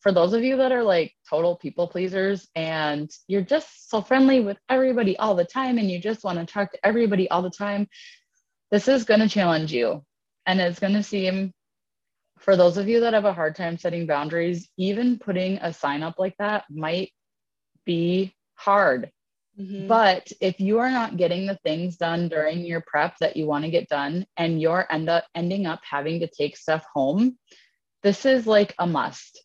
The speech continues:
Speaker 1: This is a boundary that you have to start setting for yourself and for your family at home. Because,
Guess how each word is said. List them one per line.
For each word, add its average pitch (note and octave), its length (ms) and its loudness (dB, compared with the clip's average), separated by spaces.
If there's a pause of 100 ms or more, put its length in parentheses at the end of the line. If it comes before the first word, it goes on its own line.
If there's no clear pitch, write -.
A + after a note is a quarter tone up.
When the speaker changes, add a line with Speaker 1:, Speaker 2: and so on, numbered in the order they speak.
(120)
Speaker 1:
This F#3 240 6
is G#3 180 2
a G#3 80 4
boundary E3 460 2
that E3 180 2
you F3+ 200 2 (120)
have D3+ 220 -2
to F#3 100 -8
start E3 340 -2
setting D#3 480 0 (440)
for F3 260 2
yourself G3+ 640 -2 (100)
and F3 200 -6
for E3 200 0
your G3 140 2
family F3+ 400 -4
at D#3 140 -6
home. D#3 260 -2
Because, E3+ 400 -2